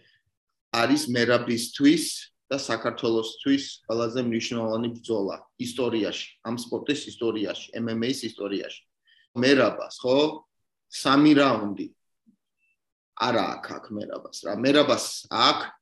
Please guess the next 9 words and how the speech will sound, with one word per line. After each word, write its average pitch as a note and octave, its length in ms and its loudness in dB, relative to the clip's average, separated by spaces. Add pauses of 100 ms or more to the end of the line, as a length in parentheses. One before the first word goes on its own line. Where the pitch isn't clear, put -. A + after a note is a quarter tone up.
(120)
ერთი A#2+ 320 -2
რაუნდი G2+ 400 -2
და C#3 160 0
ეგრევე B2+ 640 2
პრესინგით A#2+ 560 -4
უნდა G#2+ 160 -6
შევიდეს. G#2 560 -2 (1200)
და, C#3+ 440 4
აი, C3 200 2